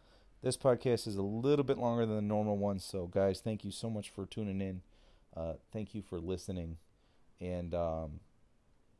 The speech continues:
if you're not following me on Twitter, make sure you follow me. It's at M V G N. Uh, thanks for sticking with me,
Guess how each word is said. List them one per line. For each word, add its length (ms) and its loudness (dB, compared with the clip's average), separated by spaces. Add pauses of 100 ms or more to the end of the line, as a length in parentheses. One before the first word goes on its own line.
(180)
if 200 -4
you're 100 -2
not 260 0
following 400 0
me 260 -4
on 200 -2
Twitter, 340 -4
make 200 -4
sure 180 -6
you 100 -4
follow 320 0
me. 280 -4 (440)
It's 240 -16
at 240 0
M 200 -2
V 160 -4
G 280 -8
N. 360 0 (600)
Uh, 260 -6
thanks 280 -4
for 160 -6
sticking 500 -6
with 260 -4
me, 320 -2